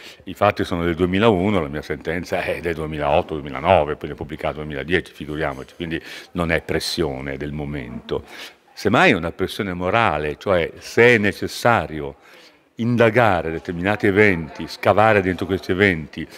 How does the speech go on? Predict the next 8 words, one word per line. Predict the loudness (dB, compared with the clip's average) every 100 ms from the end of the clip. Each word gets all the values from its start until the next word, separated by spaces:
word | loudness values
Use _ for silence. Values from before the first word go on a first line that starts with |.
| -20
scoprire | -6 0 0 4 6 6
delle | 6 6
umanità | 4 4 2 2 4 6 6 2 -4 -20 -12
sofferenti | -2 -2 2 0 2 2 0 -2 0 4
o | 4 4
che | 2 2
hanno | 2 0 -2
sbagliato, | 0 0 4 2 2 -4 -8